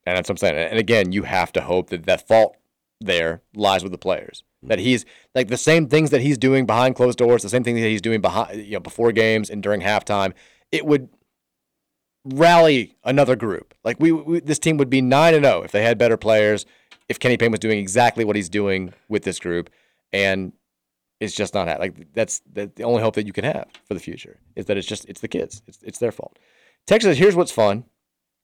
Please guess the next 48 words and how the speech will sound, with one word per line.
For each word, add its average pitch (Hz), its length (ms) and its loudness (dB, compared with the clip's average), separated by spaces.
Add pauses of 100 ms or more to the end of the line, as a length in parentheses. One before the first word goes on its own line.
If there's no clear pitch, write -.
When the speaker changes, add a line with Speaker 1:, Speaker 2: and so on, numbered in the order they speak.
(260)
Speaker 1:
Listening 156 420 2
to 151 140 2
the 131 140 2
opposing 143 520 2
coach, 131 340 4
in 110 80 -2
this 113 160 -2
case 117 280 0
Rick 135 160 0
Stansbury, 110 540 2
try 117 260 2
and 120 140 0
say 113 160 2
good 104 260 -4
things 110 220 -2
about 104 180 2
our 101 100 2
team 101 260 -4
because 98 280 -4
no 98 220 0
coach 104 300 -4
wants 98 260 0
to 104 80 -6
be 101 100 -6
the 92 80 -6
first - 280 -4
<laughs> - 20 -10
team 127 140 -4
that 98 140 -8
loses 113 320 -4
to 110 100 -10
Louisville." 107 420 -2
Speaker 2:
<laughs> 165 540 -2
Speaker 1:
Stansbury 131 560 4
was 120 140 0
saying 123 260 2
yesterday 117 360 2
that 101 120 -4
this 117 140 -2
team 120 180 -4
is 98 100 -4
one 107 280 0
possession 107 360 0
away 104 220 4
from 95 140 -8
having 95 240 -4
three 90 220 -4
wins. 143 460 0